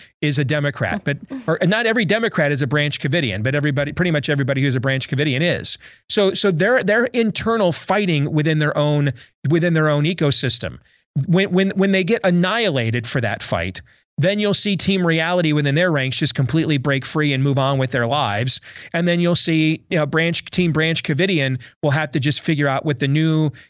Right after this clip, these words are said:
Speaker 1: uh, emergency is, what the new crisis is, what the new climate change is, and it'll go back to, uh, sort of the, the political reality we knew pre-covid. That's what I believe will happen unless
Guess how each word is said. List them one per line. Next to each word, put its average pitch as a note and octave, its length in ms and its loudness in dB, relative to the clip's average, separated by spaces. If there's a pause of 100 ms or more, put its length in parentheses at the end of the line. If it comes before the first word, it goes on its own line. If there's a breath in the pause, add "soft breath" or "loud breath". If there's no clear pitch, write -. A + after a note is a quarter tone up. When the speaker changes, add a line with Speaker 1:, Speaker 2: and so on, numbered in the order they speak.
Speaker 1:
uh, C3+ 200 -2
emergency C#3 680 0
is, B2 220 0
what C#3 120 -2
the C#3 80 0
new D#3+ 160 2
crisis B2+ 600 -2
is, B2 260 -2
what C#3+ 140 -2
the C#3+ 80 0
new D#3+ 200 2
climate C#3+ 440 -2
change A#2 360 -4
is, A2 320 -2 (300 loud breath)
and D3 140 -2
it'll D3+ 140 2
go D3 200 2
back C#3 420 -4
to, C#3 440 0 (260 loud breath)
uh, B2+ 240 0
sort F3 300 2
of C#3+ 180 0
the, D3 300 0
the D3+ 100 0
political D#3 460 0
reality C#3 640 0
we C3+ 140 2
knew C3 300 2
pre-covid. C3 720 -2 (420 loud breath)
That's F#3 460 0
what B3 120 2
I G#3 140 2
believe F#3+ 400 2
will A3+ 120 4
happen A2+ 540 -2 (340 loud breath)
unless E3+ 800 2